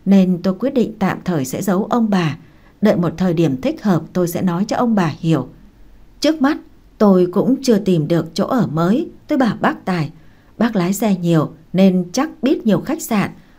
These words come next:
Bác cho cháu đến khách sạn nào giá ổn một chút." "Ừ,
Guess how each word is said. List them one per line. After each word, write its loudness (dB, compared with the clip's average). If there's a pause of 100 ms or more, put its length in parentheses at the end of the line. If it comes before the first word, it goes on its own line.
Bác -2
cho 0
cháu -4
đến -2
khách -8
sạn -4
nào -2 (240)
giá 2 (120)
ổn 2
một -2
chút." 2 (580)
"Ừ, 4